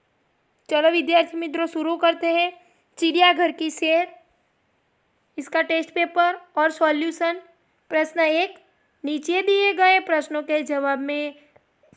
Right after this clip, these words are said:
सही विकल्प चुनिए. नंबर एक, गीता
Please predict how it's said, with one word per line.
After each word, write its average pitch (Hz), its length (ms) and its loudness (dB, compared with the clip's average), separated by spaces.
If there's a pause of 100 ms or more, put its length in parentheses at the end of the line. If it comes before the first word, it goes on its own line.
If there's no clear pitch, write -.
(160)
सही 453 400 4
विकल्प 330 440 -2
चुनिए. 311 420 -4 (520)
नंबर 302 320 2
एक, 359 200 -2 (1800)
गीता 311 380 0